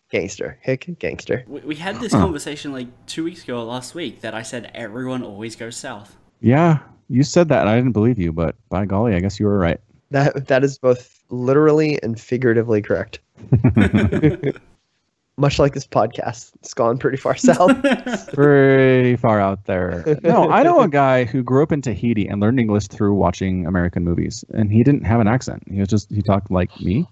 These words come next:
Speaker 3: So that's what I would think if you learned, I don't know. I guess British people don't learn English through <laughs> watching movies. It's probably a different experience. But it's just weird. Why wouldn't they just go for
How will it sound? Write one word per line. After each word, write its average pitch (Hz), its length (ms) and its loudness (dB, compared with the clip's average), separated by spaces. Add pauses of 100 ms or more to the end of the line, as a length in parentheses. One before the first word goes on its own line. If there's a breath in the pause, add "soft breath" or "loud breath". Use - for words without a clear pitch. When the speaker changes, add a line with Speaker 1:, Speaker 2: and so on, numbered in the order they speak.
(220)
Speaker 3:
So 110 320 4
that's 247 180 2
what 202 100 4
I 147 160 2
would 262 200 2
think 117 240 -2
if 110 60 -2
you 113 100 4
learned, 107 400 2 (340)
I 120 60 -6
don't 90 160 -2
know. 85 120 -2
I 107 120 2
guess 175 320 2
British 113 340 0
people 110 180 -2
don't 98 240 0
learn 98 220 4
English 85 480 -2
through 90 160 0
<laughs> 92 100 4
watching 107 360 2
movies. 87 320 -4
It's 101 80 -6
probably 87 260 -4
a 87 60 -2
different 85 240 -8
experience. 87 580 -4 (460 soft breath)
But 139 100 2
it's 160 80 2
just 320 160 6
weird. 262 680 4
Why 151 120 6
wouldn't 302 240 2
they 277 60 0
just 247 240 -2
go 208 240 4
for 214 300 -2